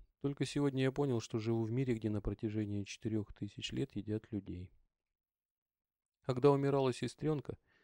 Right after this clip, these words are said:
старший брат как раз вёл хозяйство, и кто знает, не закормил ли он нас тайком её мясом.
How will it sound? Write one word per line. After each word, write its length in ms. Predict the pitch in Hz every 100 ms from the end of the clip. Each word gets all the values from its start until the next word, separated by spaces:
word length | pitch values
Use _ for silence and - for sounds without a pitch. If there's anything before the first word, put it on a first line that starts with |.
| _ _ -
старший 320 | 139 - 127
брат 220 | 131 147
как 200 | 117 -
раз 240 | 120 127
вёл 140 | 120 127
хозяйство, 580 | - 113 110 101 - 110
и 80 |
кто 260 | 113 - 151
знает, 440 | 117 117 117 98 92 - - _ -
не 80 |
закормил 600 | 120 123 - 131 139 147 120
ли 100 | 110
он 160 | 107
нас 180 | 104 95
тайком 460 | - 107 - 110 104
её 220 | 98 98
мясом. 440 | 95 90 - 92